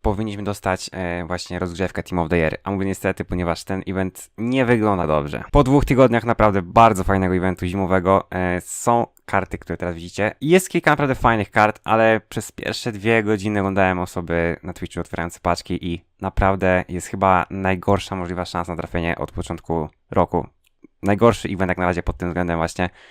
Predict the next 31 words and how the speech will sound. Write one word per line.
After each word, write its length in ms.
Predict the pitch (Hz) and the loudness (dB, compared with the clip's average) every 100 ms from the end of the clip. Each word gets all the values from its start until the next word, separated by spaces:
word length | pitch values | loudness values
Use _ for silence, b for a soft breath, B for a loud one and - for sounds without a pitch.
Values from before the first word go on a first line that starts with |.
| B B | B B
Być 200 | 90 110 | -2 0
może 220 | 117 107 | 2 2
dalej 200 | 104 104 | 4 4
to 80 | 101 | 2
będzie 140 | 101 98 | -2 -4
zmienione, 260 | 98 101 | -2 -2
mam 140 | 98 95 | -2 -2
nadzieję, 280 | 90 92 | 0 -2
bo 80 | 87 | 0
na 100 | 90 | 0
razie 220 | 90 87 | 0 -2
jest 200 | 87 - | -4 -4
to 180 | 85 82 b b b b - | -2 -2 b b b b -6
naprawdę 420 | 90 92 85 82 - | -2 0 2 0 -2
bardzo, 420 | 87 85 85 80 | -2 0 -2 -2
bardzo 420 | 82 82 - 80 - | -2 -2 -2 -2 0
mała 240 | 113 113 95 | 6 8 8
szansa 320 | 90 85 80 | 4 0 -6
na 40 | |
trafienie 400 | - - 80 78 - | -10 -8 -8 -8 -10
jakiejkolwiek 460 | 82 82 85 76 | -10 -8 -8 -8
karty 260 | - - 78 | -8 -8 -6
eventowej. 400 | 82 82 80 90 | -4 -4 -4 -4
Jest 140 | 113 | -2
Messi, 400 | 123 110 - 95 | 0 0 0 -2
który 300 | - _ 90 | -4 _ -4
wygląda 200 | 95 90 | -2 -2
fantastycznie 540 | 92 95 90 98 - 92 | -4 -4 -4 -6 -6 -6
i 100 | 92 | 0
aktualnie 400 | - 110 98 90 | 2 4 2 -2
kosztuje, 360 | 90 - 90 | -6 0 -2